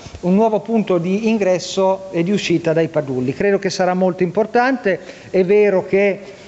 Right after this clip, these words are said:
eh, la viabilità subi-, subirà delle modifiche in virtù di questa nuova rotatoria e quindi andrà anche monitorata tutta la,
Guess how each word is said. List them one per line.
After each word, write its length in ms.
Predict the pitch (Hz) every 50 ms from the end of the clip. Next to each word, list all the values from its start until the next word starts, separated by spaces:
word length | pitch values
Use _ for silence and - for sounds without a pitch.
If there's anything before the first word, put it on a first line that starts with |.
| - - - -
eh, 160 | - 170 165
la 240 | 165 170 180 190 190
viabilità 680 | 175 190 196 180 170 185 180 185 180 185 220 214 196 -
subi-, 580 | - - - - 226 208 180 196 202 202 196
subirà 400 | - - 185 170 190 208 247 262
delle 220 | 226 175 175 175 170
modifiche 520 | 165 180 180 247 247 - - 175 - 160
in 120 | 165 165
virtù 260 | 151 170 165 - - 202
di 120 | 175 170
questa 280 | - 170 165 - - 170
nuova 220 | 170 180 185 180
rotatoria 560 | 175 175 175 233 226 - 196 190 208 208 202
e 40 | 196
quindi 220 | - 190 190 180 175
andrà 300 | 175 165 160 170 185 175
anche 300 | 175 190 190 - - 165
monitorata 680 | 170 185 190 196 190 - 226 220 196 180 180 180 180
tutta 460 | - - 226 220 202 - - 214 190
la, 280 | 180 175 170 170 165